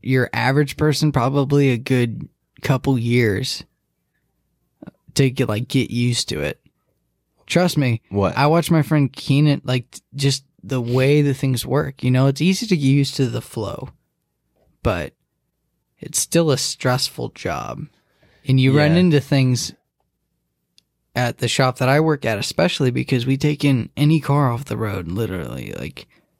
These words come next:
Speaker 1: there's, we're not a specialty shop that only does Subarus or Toyotas, like a dealership or something. Like,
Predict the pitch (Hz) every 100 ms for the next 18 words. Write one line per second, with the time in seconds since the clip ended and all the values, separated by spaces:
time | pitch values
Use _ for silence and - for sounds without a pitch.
0 | _ _ _ _ _ _ _ 120 117 -
1 | 131 135 151 135 - 135 - 131 127 123
2 | 123 110 - 156 127 127 120 117 110 113
3 | - _ _ - - 139 135 120 120 117
4 | 117 117 127 87 - - 120 123 117 107
5 | 117 120 123 120 - 113 - 117 107 123
6 | - 101 92 65 -